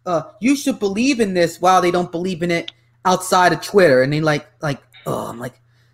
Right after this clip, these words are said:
"Man, I have to go, I have to go watch, go have to go hang out with this person. Man, hope they," and they actually use people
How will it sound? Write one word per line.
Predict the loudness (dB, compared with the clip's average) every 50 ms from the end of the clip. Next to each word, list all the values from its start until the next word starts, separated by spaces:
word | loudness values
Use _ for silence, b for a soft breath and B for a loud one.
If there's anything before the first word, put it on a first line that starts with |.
| _ _
"Man, | -4 -2 0 2 2 2
I | 0
have | -2 -2
to | -6 -8
go, | -8 -10 -12 -8
I | -8
have | -8 -6 -6
to | -6 -8 -8 _ -2
go | 0 0 0 -2 -8 -16 _ 0
watch, | 2 2 2 0 -2 0
go | 2 2 4
have | 4 2 2 0 -2
to | -4 -4
go | -2 -2 -2 -2 -2 -4 -8 b b b b b b
hang | -4 -2 -2 0 2
out | 0 0
with | 0 -4
this | -6 -2
person. | 0 0 2 2 -2 -8 -10 -12 _ -10
Man, | -10 -8 -8 -10 -8
hope | -4 -4 -4 0 2
they," | 0 0 0 -2 -8 _ _ _ _ _ _ _
and | 0 2 4 4
they | 4 4 4
actually | 2 2 2 2 0 -2 -2
use | 2 4 4 4 4 2
people | 0 -2 0 0 0 0 -2 -6 -10 -12